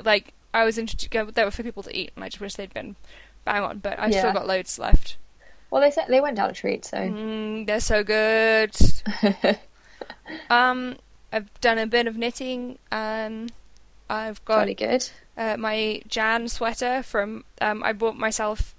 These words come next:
Speaker 1: as a reward for writing a certain amount of a book I'm writing. Um, I bought myself a Susan Crawford vintage patterns book, which I've been wanting for a while, um,
Speaker 2: Oh, very
Speaker 1: which has,
Speaker 2: nice.
Speaker 1: like, sixties patterns in it.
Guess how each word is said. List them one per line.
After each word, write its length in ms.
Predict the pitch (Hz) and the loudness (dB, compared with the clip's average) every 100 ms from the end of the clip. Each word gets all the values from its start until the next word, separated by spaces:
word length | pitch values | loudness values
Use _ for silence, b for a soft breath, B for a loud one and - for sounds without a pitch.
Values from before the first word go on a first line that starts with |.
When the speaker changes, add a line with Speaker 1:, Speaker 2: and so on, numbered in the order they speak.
| - | -6
Speaker 1:
as 140 | 214 | -4
a 100 | 214 | -4
reward 460 | 208 202 226 202 - | -4 -4 -2 -4 -6
for 240 | - 202 | -6 -6
writing 600 | 202 202 226 202 202 202 | -4 -6 -6 -8 -8 -12
a 100 | - | -8
certain 240 | 214 196 143 | -4 -4 -6
amount 220 | 101 - | -10 -10
of 140 | 208 | -10
a 60 | 208 | -10
book 280 | 196 220 - | -8 -8 -8
I'm 160 | 196 | -10
writing. 460 | 202 202 - - 214 - B B | -10 -12 -10 -12 -12 -16 B B
Um, 280 | - 208 220 - | -4 -4 -6 -10
I 40 | 214 | -8
bought 160 | 214 | -6
myself 260 | 214 220 214 | -6 -8 -8
a 40 | |
Susan 320 | - 220 208 | -6 -6 -8
Crawford 360 | 214 208 - 196 | -10 -10 -10 -10
vintage 360 | 208 226 226 - | -10 -10 -12 -8
patterns 360 | - - 226 | -8 -6 -10
book, 260 | - 254 - | -6 -6 -6
which 120 | - | -8
I've 120 | 220 | -8
been 120 | 220 | -10
wanting 220 | 202 214 196 | -12 -14 -12
for 140 | 214 | -10
a 40 | |
while, 460 | 202 - - - - B B B | -10 -8 -8 -10 -14 B B B
um, 160 | - - | -6 -4
Speaker 2:
Oh, 40 | |
very 160 | 247 214 | -2 0
Speaker 1:
which 100 | 202 | 2
has, 140 | 233 | 0
Speaker 2:
nice. 40 | 220 | 0
Speaker 1:
like, 180 | - | -2
sixties 440 | - 208 - 196 202 | -2 -4 -4 -8 -8
patterns 360 | - - 220 | -12 -12 -12
in 100 | 220 | -8
it. 140 | 277 | -8